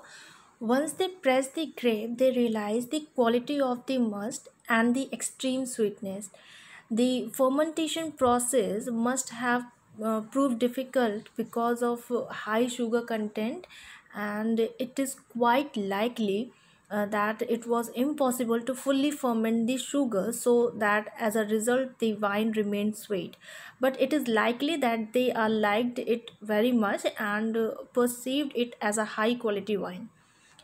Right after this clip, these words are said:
Ice wine are really expensive because three to four K G of grapes are used to produce a small quantity of, uh, we can say, three seventy-five M L bottle, equating to glass per wine or a,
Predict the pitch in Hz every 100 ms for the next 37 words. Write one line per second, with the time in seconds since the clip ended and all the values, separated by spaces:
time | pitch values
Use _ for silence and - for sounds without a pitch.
0 | _ 233 247 302 - 349 339 240 262 233
1 | 254 285 285 285 - 220 214 240 233 247
2 | 226 240 240 - 277 285 320 294 - 277
3 | 302 294 294 254 269 262 247 190 196 -
4 | 226 226 220 214 254 254 269 269 220 208
5 | 240 254 247 240 220 233 240 220 208 202
6 | 214 208 214 - 208 202 190 - - -
7 | 220 220 220 233 233 247 240 214 220 233
8 | 226 233 240 208 202 185 180 175 208 320
9 | - - - 233 240 254 247 302 302 294
10 | 254 233 208 233 247 - 269 247 220 214
11 | 233 202 220 247